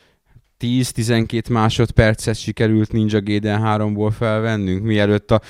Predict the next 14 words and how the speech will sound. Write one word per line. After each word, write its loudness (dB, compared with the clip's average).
egyébként -2
kedves, 0
ö, -2
keleti -2
kis -10
hölgy -2
odaugrott, 0
és -2
"No, 2
no, 6
no, 6
no, 6
no, 6
no! 8